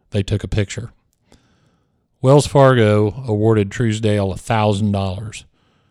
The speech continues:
The federal government threw in another thousand, and Southern Pacific gave him five hundred dollars. Wells Fargo also gave him a gold watch with a gold fob.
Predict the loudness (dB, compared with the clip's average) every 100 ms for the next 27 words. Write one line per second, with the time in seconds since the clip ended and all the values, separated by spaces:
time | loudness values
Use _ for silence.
0 | _ -16 0 2 2 2 2 2 0 -2
1 | 0 4 4 4 4 4 0 -2 -2 -2
2 | -2 -2 -2 -2 0 0 -2 -4 -2 -2
3 | -2 -2 0 0 -2 -2 0 0 0 0
4 | -2 -6 -10 -12 -18 -20 _ _ _ _
5 | _ 0 4 4 4 4 4 4 4 4
6 | 2 0 -2 0 -2 0 -2 -4 -2 0
7 | 0 0 -2 -2 -4 -6 -6 -4 -4 -2
8 | -6 -8 -8 -6 -6 -12 -16